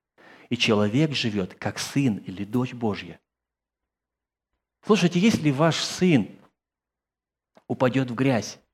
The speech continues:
в сто первый раз, что вы сделаете?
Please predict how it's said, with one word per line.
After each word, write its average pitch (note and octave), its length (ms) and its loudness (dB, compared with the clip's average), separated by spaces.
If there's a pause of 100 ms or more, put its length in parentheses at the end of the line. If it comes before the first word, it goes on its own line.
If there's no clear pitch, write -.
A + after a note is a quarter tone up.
(840)
в - 80 -18
сто - 140 -4
первый A2 360 2
раз, G2 300 -4 (160)
что - 260 -2
вы B2+ 100 0
сделаете? F#2 580 -10